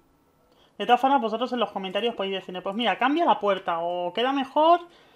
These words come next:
eh, tal cosa, o, bueno, ya vosotros sois libres para ponerme en los comentarios lo que queráis, ¿vale? Vamos a cambiar esto, así, y bueno, pues yo creo que tan mal, tan mal no queda,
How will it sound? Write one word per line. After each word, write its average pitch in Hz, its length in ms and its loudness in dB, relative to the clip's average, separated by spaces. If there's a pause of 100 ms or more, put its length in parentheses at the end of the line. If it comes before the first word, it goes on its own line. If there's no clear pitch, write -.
(280)
eh, 220 500 2
tal 233 220 6
cosa, 175 420 -6
o, 170 380 -6 (180)
bueno, 202 260 -6
ya 226 240 4
vosotros 214 680 -6 (560)
sois 214 260 -4
libres 220 260 0
para 180 220 0
ponerme 185 760 -8 (420)
en 190 120 -6
los 185 120 -6
comentarios 190 480 -6
lo 196 120 -4
que 165 80 -16
queráis, - 540 -20
¿vale? 196 280 -8 (680)
Vamos 240 280 -4
a 247 40 -6
cambiar 233 420 -2
esto, 277 360 -4 (880)
así, 170 1300 -8 (720)
y 285 100 2
bueno, 294 360 6
pues 220 220 0
yo 247 140 0
creo 285 460 -2
que 196 140 -8
tan 175 380 -2
mal, 226 280 -2
tan 240 220 -2
mal 254 300 0
no 285 140 -2
queda, - 300 -12